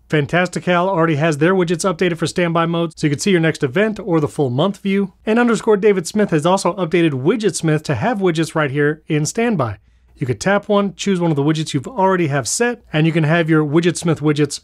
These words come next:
right here in standby. Now, one of the reasons I was excited for standby mode was smart home controls and HomeKit. And so I have a widget here with some of my home devices, but the problem is I don't see all of my scenes.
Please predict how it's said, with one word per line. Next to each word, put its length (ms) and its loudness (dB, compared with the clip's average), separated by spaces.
right 220 0
here 180 0
in 80 -4
standby. 480 -4
Now, 60 0
one 120 2
of 40 0
the 80 0
reasons 240 2
I 100 0
was 120 -4
excited 360 -2
for 80 -6
standby 420 0
mode 340 -2
was 300 0
smart 300 0
home 140 -2
controls 480 -2
and 100 -6
HomeKit. 520 -2
And 100 -2
so 80 2
I 60 2
have 180 0
a 40 0
widget 280 0
here 220 0
with 200 0
some 140 -2
of 100 2
my 120 0
home 260 -4
devices, 640 -4
but 140 -2
the 60 0
problem 420 0
is 300 0
I 80 -4
don't 180 2
see 300 -2
all 260 2
of 80 0
my 140 0
scenes. 580 -4